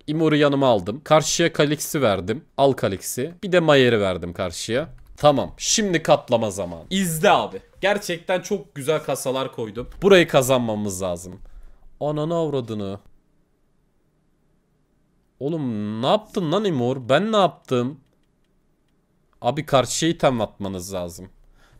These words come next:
Bak karşıya item çıkması lazım. Imor bayağı iyi. Yaktın yıktın lan bizi.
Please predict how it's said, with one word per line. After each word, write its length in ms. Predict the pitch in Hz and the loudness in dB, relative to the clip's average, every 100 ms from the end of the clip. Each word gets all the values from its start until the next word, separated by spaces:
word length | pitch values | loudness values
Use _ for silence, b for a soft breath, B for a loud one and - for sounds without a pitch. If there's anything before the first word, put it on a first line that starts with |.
| - | -16
Bak 160 | 107 | -6
karşıya 400 | - 147 - 175 | 2 2 2 -2
item 180 | 156 165 | 0 -2
çıkması 500 | 151 - 135 110 - | -2 -8 -6 -6 -4
lazım. 360 | 101 92 92 90 _ | -4 -4 -10 -14 _
Imor 420 | 123 151 151 95 | -6 -2 -2 -2
bayağı 340 | 101 139 135 131 | -2 2 4 4
iyi. 220 | 113 98 | 2 0
Yaktın 480 | 117 117 - 180 175 | 0 -2 -2 0 0
yıktın 440 | 139 _ 170 170 | -2 _ -4 0
lan 220 | 160 170 | 0 -2
bizi. 360 | 131 98 107 151 | -4 -4 -6 -6